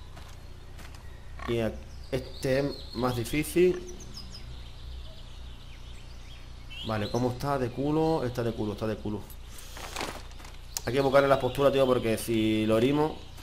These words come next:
Bueno, ahí está Mike jugando el arma tres. Al Breaking Point. No sé si tengo aquí, tío, un tiro. No, no tengo un tiro fácil aquí.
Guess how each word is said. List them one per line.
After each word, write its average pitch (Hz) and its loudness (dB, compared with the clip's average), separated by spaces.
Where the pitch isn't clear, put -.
Bueno, 101 -2
ahí 98 0
está 107 0
Mike 120 2
jugando 104 0
el 101 2
arma 104 0
tres. 135 0
Al 92 -2
Breaking 104 2
Point. 151 0
No 127 -4
sé 139 -6
si 135 -6
tengo 131 4
aquí, 120 0
tío, 123 2
un 120 0
tiro. 123 4
No, 110 -6
no 113 0
tengo 127 2
un 113 2
tiro 113 2
fácil 107 2
aquí. 95 -2